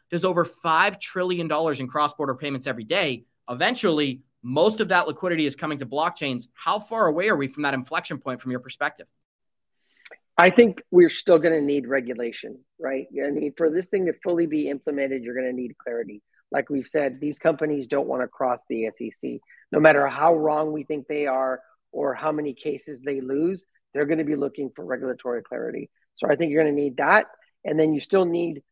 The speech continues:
Speaker 2: the infrastructure, which is being built right now. Like, what these final solutions are, are kind of playing out as we speak. I talked a lot about Polygon and Z K E V M. That Z K E V M technology, it can't just be used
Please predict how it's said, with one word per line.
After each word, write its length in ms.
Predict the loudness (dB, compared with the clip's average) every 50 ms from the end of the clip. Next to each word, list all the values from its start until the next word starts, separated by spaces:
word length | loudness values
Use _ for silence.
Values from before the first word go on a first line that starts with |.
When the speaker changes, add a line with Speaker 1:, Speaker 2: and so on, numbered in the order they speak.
| _ _ _ _
Speaker 2:
the 120 | -10 -10 -8
infrastructure, 840 | -6 -6 -8 -6 -6 -6 -8 -8 -8 -8 -8 -8 -8 -8 -8 -8 -6
which 220 | -4 -4 -4 -6
is 100 | -8 -6
being 280 | -2 -2 0 0 0 0
built 260 | 2 2 2 2 2
right 240 | 0 -2 -2 -2 -2
now. 260 | -2 -2 -2 -2 -2
Like, 140 | -6 -8 -8 -4
what 240 | 0 2 2 0 0 _ -10
these 400 | -8 -8 -6 -6 -8 -10 -12 -16 _ _ _ _ _ _ _ _ _ _ -10 -2
final 320 | 2 2 2 2 2 0 -2
solutions 880 | -4 -6 -8 -8 -6 -6 -6 -8 -8 -8 -10 -10 -8 -8 -8 -10 -12 -12 -6
are, 460 | -2 0 2 2 4 2 2 0 -4 -4 -4
are 180 | -2 -2 -2 -2 -4
kind 160 | -4 -4 -2 -2
of 120 | -4 -8 _ _
playing 300 | -8 -6 -4 -4 -2 -4
out 200 | -4 -4 -6 -6 -6 -6
as 180 | -8 -8 -8 -8
we 80 | -12 -18
speak. 340 | -18 -14 -10 -8 -8 -8 -8 _ _ _ _ _ _
I 120 | -4 -4 -2
talked 240 | 0 0 0 0
a 40 | 0
lot 180 | 2 2 4 4
about 280 | 4 2 2 0 0
Polygon 560 | 0 0 2 2 2 0 -4 -6 -8 -8 -8 -10
and 160 | -10 -12 -14 -12
Z 180 | -14 -14 -10 -6
K 120 | -4 -4
E 180 | -4 -4 -6 -6
V 160 | -6 -4 -2
M. 180 | -2 -2 -4 -8 _ -20 _ _ 0
That 240 | 2 2 2 2 0
Z 180 | -6 -6 -4
K 140 | 0 2 0
E 180 | 2 0 -2 -6
V 160 | -4 -4 -4
M 100 | -4 -4
technology, 800 | -6 -8 -8 -6 -4 -2 0 0 0 0 -2 -4 -4 -4 -4 -6 _ -10
it 200 | -10 -10 -10 -12 _ _ _ -8
can't 260 | -6 -6 -6 -6 -8
just 240 | -10 -10 -10 -10 _
be 80 | -10 -8
used 440 | -6 -2 0 2 2 2 0 -2